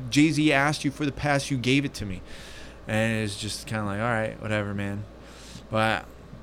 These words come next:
it was funny. Like, it is what it is. And then, unfortunately, they early st-, I thought it was early stoppage, but Melvin was, uh, rocking Jay-Z. They stopped the fight. But, and he was all about Melvin. So, of course, like,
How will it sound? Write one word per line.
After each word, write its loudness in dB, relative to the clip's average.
it -4
was 2
funny. 0
Like, -4
it -4
is 2
what 2
it 4
is. 2
And 0
then, 2
unfortunately, 2
they 2
early 2
st-, -4
I 8
thought 4
it 4
was 2
early 2
stoppage, -2
but -2
Melvin 0
was, 2
uh, 4
rocking 2
Jay-Z. 2
They -2
stopped 0
the -6
fight. -2
But, 2
and 4
he 8
was 8
all 10
about 2
Melvin. 2
So, 0
of -4
course, 0
like, -6